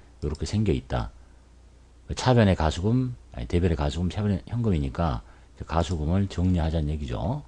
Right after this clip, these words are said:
대변으로 가수금을 빼고, 아니지, 돈 받고 가수금이니까 차변으로 빼야 되겠죠.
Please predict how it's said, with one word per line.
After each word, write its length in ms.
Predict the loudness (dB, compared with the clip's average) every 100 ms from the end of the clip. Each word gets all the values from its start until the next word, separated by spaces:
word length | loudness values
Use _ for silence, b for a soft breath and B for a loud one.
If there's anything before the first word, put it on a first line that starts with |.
| -18 -20 -20 b b b
대변으로 640 | -2 0 2 2 0 0 -4
가수금을 680 | -6 -6 -4 -2 -2 -2 -4 -16 -20 -20 -20 -20 -20 -20 -20 -20 -20 -20 -20 -20 -20 -20 -20 -20 -20 -20 -10
빼고, 400 | -6 0 0 0 -4 -18 -20 -20 -20 -20 -20 -20 -20 -20 -20 -20 -20 -20 -20 -20 -14
아니지, 460 | -8 -6 -6 -6 -8 -10 -20 -20 -20 b b b -20 -8
돈 320 | 0 4 4
받고 840 | 4 0 -2 -6 0 2 2 0 -4 -18 -20 -14
가수금이니까 1000 | -2 0 0 -2 -2 -2 -4 -2 -2 -2 -6
차변으로 500 | -8 -2 0 2 0
빼야 160 | -2
되겠죠. 420 | -2 -4 -6 -8